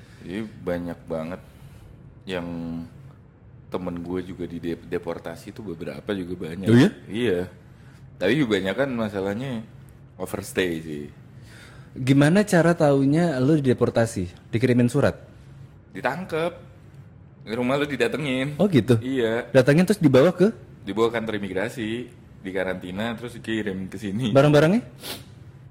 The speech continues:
Speaker 1: Barang-barangnya di-, terlantarkan lah.
Speaker 2: Kalau dia punya rumah di situ udah?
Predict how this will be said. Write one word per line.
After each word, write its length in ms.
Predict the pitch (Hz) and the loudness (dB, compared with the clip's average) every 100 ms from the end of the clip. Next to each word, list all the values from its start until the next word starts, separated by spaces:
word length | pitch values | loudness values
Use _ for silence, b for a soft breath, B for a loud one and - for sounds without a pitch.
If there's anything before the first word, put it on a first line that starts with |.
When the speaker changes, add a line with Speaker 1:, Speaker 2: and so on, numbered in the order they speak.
| - - - | -20 -20 -10
Speaker 1:
Barang-barangnya 800 | 95 95 90 101 151 165 104 87 | -10 -4 -4 -4 -6 -8 -8 -8
di-, 400 | 90 90 87 85 - - - - | -8 -8 -8 -12 -16 -20 -20 -20
terlantarkan 720 | - 90 98 196 - 196 143 151 | -12 -6 -4 -2 -4 -2 -6 -4
lah. 140 | 202 - - - - | -4 -6 -14 -20 -4
Speaker 2:
Kalau 160 | - 156 | 2 6
dia 100 | 160 | 6
punya 220 | 165 165 | 8 6
rumah 280 | 160 175 226 | 8 6 6
di 100 | 180 | 4
situ 240 | 175 233 | 4 4
udah? 180 | 208 | 6